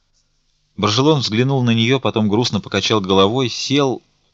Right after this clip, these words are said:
или, вернее, упал на стул и сказал: «Говорите». Она украдкой оглянулась кругом. Этот взгляд был полон мольбы и ещё красноречивее выразил её страх перед разглашением тайны её прихода,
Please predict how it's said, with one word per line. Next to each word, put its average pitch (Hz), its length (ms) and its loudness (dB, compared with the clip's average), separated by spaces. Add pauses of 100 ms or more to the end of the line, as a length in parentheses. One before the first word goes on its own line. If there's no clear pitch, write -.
(160)
или, 117 200 -2
вернее, 107 400 0
упал 127 400 2
на 101 120 0
стул 80 360 -6
и 90 80 -8
сказал: 82 400 -4
«Говорите». 101 480 -6 (1300)
Она 90 260 -6
украдкой 113 460 -4
оглянулась 87 480 -4
кругом. 98 420 -8 (840)
Этот 123 340 0
взгляд 117 320 0
был 120 160 2
полон 135 380 2
мольбы 113 400 2
и 151 160 0
ещё 143 220 -2
красноречивее 131 720 0
выразил 131 420 0
её 123 300 -2
страх 127 360 -2
перед 113 220 0
разглашением 110 680 2
тайны 98 320 0
её 90 200 0
прихода, 143 540 -4